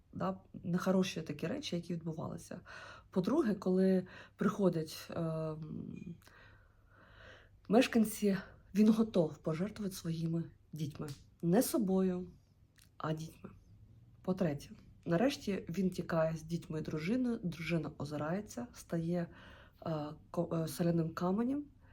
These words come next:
І по-четверте, ми бачимо там в кінці розділу, що доньки кажуть: "Нема ж у чоловіка, який би прийшов.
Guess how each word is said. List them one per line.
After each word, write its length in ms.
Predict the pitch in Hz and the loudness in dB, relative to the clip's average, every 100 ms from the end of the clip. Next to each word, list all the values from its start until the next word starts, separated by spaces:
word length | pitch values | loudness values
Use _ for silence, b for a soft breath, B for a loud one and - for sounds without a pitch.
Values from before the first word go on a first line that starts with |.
| b b - | b b -6
І 100 | 202 | -4
по-четверте, 680 | 190 180 - - 220 254 - | -2 -4 -6 -2 0 0 0
ми 80 | 214 | -2
бачимо 420 | 180 190 - 185 | 0 -2 -2 -2
там 180 | 180 180 | 0 -2
в 60 | 170 | -2
кінці 280 | 170 - | -6 -4
розділу, 360 | 175 165 165 160 | -2 0 -2 -6
що 140 | - | -6
доньки 240 | - 185 175 | -2 -2 -2
кажуть: 320 | - 165 160 | -4 -4 -2
"Нема 240 | 214 349 403 | -2 -2 0
ж 80 | 233 | -2
у 40 | |
чоловіка, 400 | - 214 214 190 | -2 -2 0 0
який 160 | 180 170 | 0 -2
би 80 | |
прийшов. 440 | 175 170 - 156 | -4 -6 -6 -8